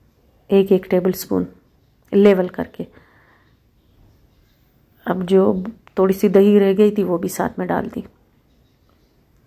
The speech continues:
रमज़ान में दही बहुत मज़ा करती है, हर सालनों में भी अच्छी लगती है और सहरी को भी खाने में अच्छी लगती है। तो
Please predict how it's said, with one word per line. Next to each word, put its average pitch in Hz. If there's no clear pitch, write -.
रमज़ान 202
में 254
दही 226
बहुत 202
मज़ा 190
करती 185
है, 175
हर 180
सालनों 196
में 254
भी 240
अच्छी 240
लगती 240
है 226
और 180
सहरी 202
को 208
भी 185
खाने 175
में 170
अच्छी 170
लगती 180
है। 175
तो -